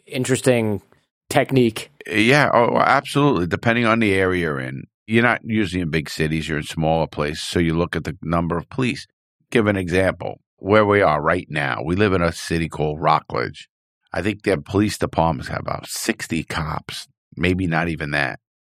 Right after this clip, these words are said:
Speaker 2: I think less than that. And now, how many cops you think could be on the road? If you just go look it up, you can look it up. It's public knowledge. So you can say, "Okay, the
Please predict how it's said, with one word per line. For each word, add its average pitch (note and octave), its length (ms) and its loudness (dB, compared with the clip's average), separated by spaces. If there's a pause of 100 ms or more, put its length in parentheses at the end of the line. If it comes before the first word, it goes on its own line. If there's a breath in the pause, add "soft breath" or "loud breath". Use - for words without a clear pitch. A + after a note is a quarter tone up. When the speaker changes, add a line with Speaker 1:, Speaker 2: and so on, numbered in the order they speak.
(220)
Speaker 2:
I E2 100 0
think A2+ 200 0
less G2+ 360 2
than D2+ 160 -4
that. C2+ 260 -4 (220)
And F#2 120 -4
now, F2+ 320 0
how G#2+ 180 0
many C3 160 2
cops - 420 -4
you G2 80 -6
think - 160 -8
could D#2 120 -6
be E2+ 120 0
on E2 140 0
the D#2 100 -2
road? D#2+ 340 -2 (480)
If E2+ 140 -4
you F#2 120 -6
just A#2 220 0
go A#2+ 140 2
look A2 240 0
it G#2 80 2
up, A#2+ 200 0 (140)
you F2+ 100 -12
can F#2+ 140 -4
look G2 160 -6
it G2 80 0
up. G#2 180 0
It's - 80 -20
public - 360 -2
knowledge. - 580 -4 (220)
So - 180 -2
you G2 140 2
can G2+ 200 -2
say, F#2 240 0
"Okay, F2+ 460 0 (120)
the D#2+ 140 -6